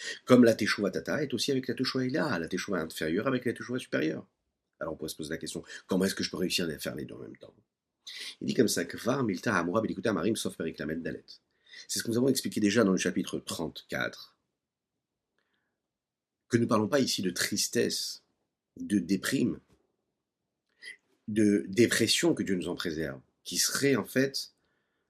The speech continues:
le, me-, le fait de mettre en silence les forces de l'âme qui s'exprimeraient plus, en fait. Parce qu'en fait, l'amertume de l'âme, qui est une tristesse ou une déprime, elle,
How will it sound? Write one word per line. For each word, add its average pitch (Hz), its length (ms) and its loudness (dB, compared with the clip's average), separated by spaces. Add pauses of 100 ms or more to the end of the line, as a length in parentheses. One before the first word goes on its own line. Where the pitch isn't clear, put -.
(360)
le, 92 120 2
me-, 104 200 4
le 101 100 -4
fait - 140 -6
de 110 80 2
mettre 104 200 0
en 104 40 0
silence 120 520 -2
les 82 80 -4
forces - 340 -8
de 90 100 0
l'âme 117 440 0
qui - 120 -10
s'exprimeraient 85 600 -6
plus, 131 320 -2 (140)
en - 60 -18
fait. - 320 -10 (600)
Parce 101 160 2
qu'en 107 160 -4
fait, 104 320 2
l'amertume 117 640 2
de 104 100 4
l'âme, 95 560 2
qui - 140 -4
est 92 140 -4
une 95 80 -4
tristesse - 720 -2
ou - 80 -4
une 87 100 -2
déprime, 123 520 0
elle, 131 340 4